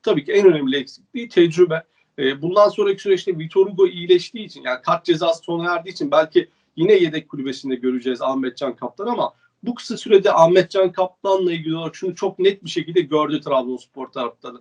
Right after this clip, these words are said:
Eğer stoper bölgesinde bir sıkıntı olursa gözümüz arkada değil, orada Ahmetcan Kaplan var. Bu rahatlığı bu kısa sürede Ahmetcan Kaplan herkese verdi.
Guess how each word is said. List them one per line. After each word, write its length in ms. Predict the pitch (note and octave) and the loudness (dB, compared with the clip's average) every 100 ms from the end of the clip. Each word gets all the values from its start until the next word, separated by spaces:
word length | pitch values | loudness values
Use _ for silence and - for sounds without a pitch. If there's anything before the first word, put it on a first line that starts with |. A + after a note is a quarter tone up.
| _ _ _ - | _ _ _ -4
Eğer 260 | C#3+ E3 | -2 -2
stoper 560 | F3 - E3+ E3+ F3 E3 | -4 -8 -6 -2 -2 0
bölgesinde 560 | D#3 C#3+ C3+ D#3 C#3 C#3 | -4 -4 -6 -6 -8 -8
bir 40 | |
sıkıntı 460 | D#3 - F3+ D#3+ E3+ | -12 -2 -2 0 -2
olursa 400 | G#3 - C#3+ - _ - | -2 -2 -4 -4 _ 2
gözümüz 380 | D3+ D#3 F#3 E3 | 4 6 6 6
arkada 460 | D#3+ - D#3 D3+ | 4 4 -6 -4
değil, 160 | D#3+ A3+ - | -6 -8 -8
orada 320 | D3+ C#3+ E3 | -6 -4 -2
Ahmetcan 520 | D3+ D3 D#3 - F3 | -2 -2 -6 -6 -8
Kaplan 480 | D#3+ D#3+ - D#3 D#3 | -6 -8 -2 -2 -2
var. 120 | C3 C3 | -6 -6
Bu 160 | D#3+ | -4
rahatlığı 600 | D#3+ E3 D#3+ - D#3 F3 - _ _ | 0 0 0 -2 0 0 -2 _ _
bu 80 | D#3+ | -12
kısa 240 | D#3+ - G#3 | -4 0 2
sürede 340 | F3+ C#3+ D3+ | 2 0 0
Ahmetcan 580 | D#3 C#3+ D3+ D3 D#3+ D3+ | 2 2 0 -2 -4 0
Kaplan 380 | D#3+ C#3 D3+ D3+ | -2 0 -2 0
herkese 520 | F3 F3 D3 E3 D#3+ | -2 -2 -4 -2 2
verdi. 400 | D#3 C3+ D3 | 2 0 -6